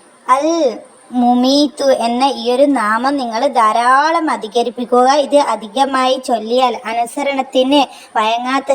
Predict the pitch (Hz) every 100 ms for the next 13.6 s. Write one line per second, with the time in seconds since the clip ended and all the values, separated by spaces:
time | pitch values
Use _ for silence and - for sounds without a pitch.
0 | 262 240 220 233 247 240 262 240 214 220
1 | 226 - 269 254 254 302 466 - 226 220
2 | - 254 339 - 240 220 208 - 302 -
3 | - - 269 285 339 349 285 262 320 277
4 | 233 262 277 285 294 277 254 247 285 302
5 | 269 233 247 269 269 269 277 247 240 240
6 | 240 269 294 - - - - 247 285 294
7 | 254 220 226 226 220 294 262 226 240 262
8 | 262 254 262 247 226 233 233 226 254 254
9 | 262 262 226 208 233 277 277 202 214 247
10 | 262 247 277 - 247 240 247 254 240 254
11 | 254 220 - 262 240 277 269 226 233 262
12 | 277 262 233 240 285 285 208 214 262 262
13 | - 233 233 220 233